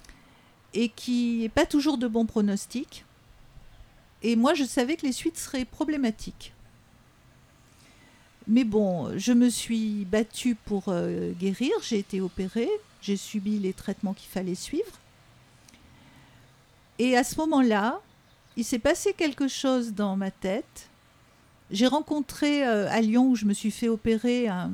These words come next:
un anesthésiste qui était aussi, euh, hypnothérapeute, qui m'a fait découvrir l'hypnose. Et moi, j'ai commencé à pratiquer le Reiki sur moi-même. Et je me suis dit que ça allait être ma vie maintenant, ça. Venir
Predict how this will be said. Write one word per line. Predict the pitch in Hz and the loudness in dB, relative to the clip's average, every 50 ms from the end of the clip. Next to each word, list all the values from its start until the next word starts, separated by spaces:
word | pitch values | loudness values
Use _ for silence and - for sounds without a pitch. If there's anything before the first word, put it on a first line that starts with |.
| - - 190 | -8 -8 -2
un | - 220 226 | 2 4 4
anesthésiste | 240 240 240 254 262 - - 262 247 233 220 254 262 - - | 6 6 4 2 2 0 -2 -2 -2 -2 -2 -2 -4 -6 -6
qui | - 233 | -6 -6
était | 214 - 220 208 | -4 -2 -2 -2
aussi, | 220 226 - - - 240 233 233 226 | -2 -2 -4 -4 -4 -4 -2 -2 0
euh, | 202 196 196 | -2 -2 -2
hypnothérapeute, | 208 - - 214 214 214 - 190 190 185 175 - - 208 247 - - - | -4 -4 -2 -2 -2 0 0 -2 -2 -2 -4 -2 -4 -4 -4 -4 -6 -8
qui | - 226 | -4 -2
m'a | 208 202 | -2 -2
fait | 208 - 226 208 | -2 -2 -4 -4
découvrir | 208 202 - 208 185 208 190 196 | -4 -4 -6 -6 -4 -4 -4 -4
l'hypnose. | 190 - - - 208 233 320 415 - - - _ _ _ _ _ _ _ _ _ _ _ _ _ _ _ _ _ _ _ _ _ _ _ _ _ _ _ - | -6 -4 -2 0 0 0 0 -4 -8 -14 -18 _ _ _ _ _ _ _ _ _ _ _ _ _ _ _ _ _ _ _ _ _ _ _ _ _ _ _ -4
Et | - 233 | 0 2
moi, | 240 247 277 330 | 4 4 4 4
j'ai | 302 294 277 | 2 0 0
commencé | - - 262 254 254 254 247 - - - 302 311 330 320 | 2 2 2 4 4 4 2 0 -2 0 2 2 4 4
à | 285 247 240 233 | 2 2 0 -2
pratiquer | - - - - - 254 240 - - 226 - - 262 269 | -4 -6 -6 -2 0 0 0 0 -4 -8 -6 -2 -2 0
le | 254 240 226 220 214 214 | 0 2 2 2 2 2
Reiki | 208 208 220 214 208 - - - - 233 240 240 233 240 240 226 | 2 0 0 0 0 -2 -4 -8 -4 -2 0 0 0 0 -2 -4
sur | - - - 233 | -4 -2 0 2
moi-même. | 220 214 214 208 202 208 208 226 294 339 359 381 - _ _ _ _ _ _ - - _ - - - - | 4 4 4 4 2 2 2 0 -2 -2 -6 -12 -18 _ _ _ _ _ _ -20 -20 _ -20 -20 -12 -4
Et | - 226 | 0 2
je | 208 233 | 6 6
me | 233 254 | 8 6
suis | 233 - - 247 | 6 4 2 0
dit | 226 269 330 | 2 2 2
que | - - | 2 2
ça | - - 269 | 2 4 4
allait | 254 262 254 | 4 6 6
être | 262 294 - - - | 6 4 4 2 4
ma | 269 262 269 262 | 6 8 8 8
vie | 220 240 247 247 | 6 4 4 4
maintenant, | 240 214 220 220 - - 208 190 185 190 | 6 6 4 2 2 0 0 0 0 0
ça. | - - - - 175 185 185 - _ _ _ _ _ _ _ _ _ _ _ - - - | -2 -4 -4 -4 -2 -2 -4 -6 _ _ _ _ _ _ _ _ _ _ _ -20 -10 -4
Venir | - 202 202 247 277 262 277 302 320 330 339 349 359 - - | 0 2 6 8 8 8 8 6 6 4 2 0 -2 -4 -6